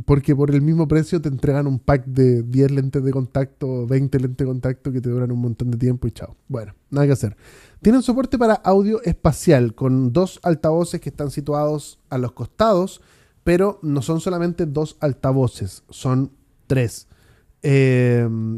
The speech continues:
te permiten escucharlo de afuera porque no van puestos directamente arriba de tu, de tu oreja y te permiten escuchar esto de el Apple Vision Pro. La verdad es que a mí no me llama la atención usar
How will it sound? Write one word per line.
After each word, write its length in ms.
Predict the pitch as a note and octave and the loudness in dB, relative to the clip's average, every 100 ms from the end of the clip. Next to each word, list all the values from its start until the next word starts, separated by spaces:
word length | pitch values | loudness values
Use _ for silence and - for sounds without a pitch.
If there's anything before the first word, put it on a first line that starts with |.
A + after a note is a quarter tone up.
| - _ _ _ _ _ _ _ _ - _ | -10 _ _ _ _ _ _ _ _ -20 _
te 100 | F#3 | 0
permiten 440 | E3+ E3 F#3 G#3+ G#3+ | 2 2 2 0 0
escucharlo 600 | - E3+ - E3+ F#3 E3+ | -2 -2 2 2 2 2
de 60 | |
afuera 460 | C#3 - F3+ E3+ D3+ | 0 2 4 4 4
porque 220 | D3 C3 | 2 2
no 120 | C3 | 2
van 200 | C3+ D#3+ | 4 2
puestos 320 | D#3 D#3+ - C#3+ | 2 -2 0 0
directamente 520 | C3+ C#3 D3 C#3 C#3 | 0 0 0 0 -2
arriba 280 | C#3 C#3 C3+ | 0 2 0
de 100 | B2+ | 0
tu, 520 | C3 B2+ A#2+ A2+ A#2+ | -4 -2 -4 -6 -10
de 140 | B2+ A#2 | -6 -2
tu 120 | B2+ | 0
oreja 460 | B2+ C#3+ - C#3+ - _ _ _ _ | 2 2 0 -6 -6 _ _ _ _
y 320 | F3+ G3 G#3 G#3+ | 2 4 4 2
te 140 | F3 | 0
permiten 300 | D#3 D#3+ E3+ | 2 4 4
escuchar 360 | D#3+ D#3+ - D#3+ | 2 0 2 2
esto 280 | D#3 D#3+ D3 | 0 0 4
de 400 | D3 D3 C#3+ - | 4 4 2 -2
el 300 | C3+ B2+ C3 | -2 -2 -2
Apple 240 | - C#3 C#3 | -4 -2 -2
Vision 320 | C#3 C3+ B2+ | -2 -2 -6
Pro. 300 | - G#2 G2 | -6 -8 -6
La 100 | A#2+ | -2
verdad 200 | C#3+ G3 | -2 -2
es 60 | |
que 80 | - | 0
a 40 | F#3+ | 0
mí 80 | |
no 120 | F#3+ F#3 | 2 2
me 120 | E3 | 4
llama 280 | D#3+ D#3+ D#3+ | 4 4 2
la 60 | |
atención 520 | D3+ D#3 - D3+ D3+ D#3 | 0 -4 -4 -4 -4 -6
usar 440 | B2+ D3 C#3+ | -6 -2 -4